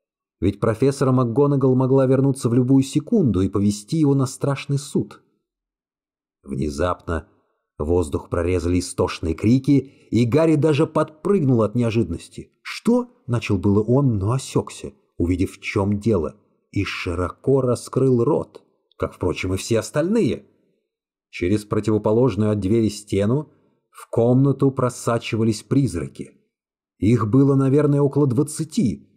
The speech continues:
жемчужно-белые, полупрозрачные. Они скользили по комнате, переговариваясь между собой и, кажется, вовсе не замечая первокурсников или делая вид, что не замечают. Судя по всему, они спорили.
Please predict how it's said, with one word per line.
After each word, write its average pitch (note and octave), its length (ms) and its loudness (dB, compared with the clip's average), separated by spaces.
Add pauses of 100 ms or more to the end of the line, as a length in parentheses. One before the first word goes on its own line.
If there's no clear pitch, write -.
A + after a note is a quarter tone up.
(140)
жемчужно-белые, A2 1300 2
полупрозрачные. A2+ 1200 -2 (400)
Они A#2+ 240 2
скользили B2 580 2
по A#2 180 -2
комнате, C#3 640 0
переговариваясь A#2+ 840 0
между A2+ 280 2
собой A#2 580 0 (280)
и, A2 100 0
кажется, D3 360 -2
вовсе D3+ 480 0
не F#3 120 2
замечая D#3 500 0
первокурсников D#3 800 0
или C3 280 2 (300)
делая A#2 420 2
вид, B2 360 0 (120)
что - 220 -4
не C#3 120 4
замечают. C#3 680 0 (800)
Судя E2+ 380 -4
по - 120 -4
всему, F#2 340 -4
они F#2 180 -2
спорили. E2+ 640 -2